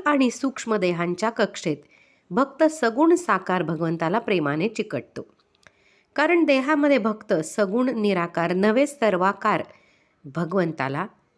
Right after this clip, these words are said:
भजतो. आत्मनिवेदनामध्ये तो निर्गुण निराकार स्वरूपात विलीन होतो. अर्थात पूर्व संस्कार बलाने भक्त सगुण साकार भगवंताला भजण्याचे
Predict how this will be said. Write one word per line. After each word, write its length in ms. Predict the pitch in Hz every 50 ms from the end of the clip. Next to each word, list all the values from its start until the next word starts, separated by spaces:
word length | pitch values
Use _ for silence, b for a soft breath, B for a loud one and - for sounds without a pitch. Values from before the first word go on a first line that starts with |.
| 143 131 156
भजतो. 500 | 151 139 - - - - 131 113 - _ _ _ _ _ _ _ _ _ _ _ _ _ _ _ _ _ _ _ b b b b b b b b b b b
आत्मनिवेदनामध्ये 1160 | 254 285 311 311 - 370 370 392 349 349 302 302 285 277 262 233 240 226 220 220 220 214 190
तो 260 | 202 269 269 214 190
निर्गुण 420 | 190 196 202 202 180 247 294 311
निराकार 640 | 311 262 214 202 180 180 165 160 165 - 190 202 233
स्वरूपात 600 | 254 - - 180 160 160 156 - 175 208 226 -
विलीन 340 | 170 147 143 139 165 214 233
होतो. 360 | 220 165 135 - - - - _ _ _ _ _ b b b b b b b b b b b _
अर्थात 340 | - 269 302 311 320 349 370 370 370 -
पूर्व 280 | - 311 359 381 381 392
संस्कार 540 | 359 - 294 254 233 233 - - 208 196 175
बलाने 400 | 165 175 165 170 170 170 165 160
भक्त 340 | 151 190 233 220 - - 214
सगुण 480 | 196 - - 180 175 214 285 311 330
साकार 440 | 311 - 214 185 - - 185 170 165
भगवंताला 640 | 156 175 170 170 175 175 175 170 175 180 196 214
भजण्याचे 720 | 208 175 185 180 156 160 156 147 147 143 - - 208 226